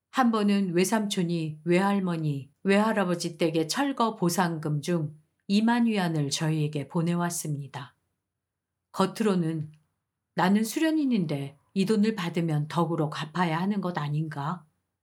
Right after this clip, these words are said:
하고 받지 않으려는 마음이 있었지만, 수련생이신 어머니와 사적으로 이야기를 나누다 보면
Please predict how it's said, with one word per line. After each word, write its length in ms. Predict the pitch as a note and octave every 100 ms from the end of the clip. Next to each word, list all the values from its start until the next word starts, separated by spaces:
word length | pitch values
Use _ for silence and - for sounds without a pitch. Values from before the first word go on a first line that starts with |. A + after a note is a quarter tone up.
| _ _ -
하고 280 | C4 B3+ A#3+
받지 340 | D#3 D3+ G3
않으려는 560 | F3 G3 G#3+ G3+ F#3 E3+
마음이 400 | D3+ D3+ D#3+ D3+
있었지만, 760 | D#3 - E3+ - D3+ D#3 D3 - _ _ _ _ _ -
수련생이신 760 | - C#4 C4 B3+ A#3 G3+ G#3
어머니와 680 | E3+ F3 F#3+ F3+ D#3+ C#3+ - _ -
사적으로 640 | - B3+ B3+ C4 G#3+ F3+
이야기를 520 | F3+ F#3+ F#3+ F3 D3+
나누다 440 | D3+ D#3 F3 E3 D3+
보면 440 | D#3 D#3 D3 D3+